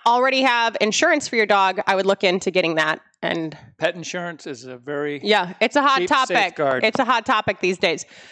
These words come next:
Speaker 1: So, um, our special guest is Abigail Peck. She comes to us from New York. And, uh, welcome, Abigail. Thanks so much for coming on.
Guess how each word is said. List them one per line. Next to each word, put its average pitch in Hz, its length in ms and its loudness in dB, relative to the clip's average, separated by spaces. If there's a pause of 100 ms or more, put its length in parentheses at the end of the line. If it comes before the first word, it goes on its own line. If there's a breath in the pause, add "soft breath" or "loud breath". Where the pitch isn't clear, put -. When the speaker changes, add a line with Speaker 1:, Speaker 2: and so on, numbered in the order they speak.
(120)
Speaker 1:
So, 294 340 2
um, 254 300 0
our 269 160 2
special 381 320 0
guest 302 260 0
is 269 160 0
Abigail 262 380 2
Peck. 254 300 0
She 285 120 -2
comes 285 280 -2
to 311 100 2
us - 160 2
from 269 180 0
New 247 120 2
York. 226 440 2
And, 247 200 2
uh, 240 180 2
welcome, 339 320 2
Abigail. 277 400 2
Thanks 349 260 0
so 349 120 2
much 339 180 0
for 359 100 0
coming 320 280 0
on. 262 280 0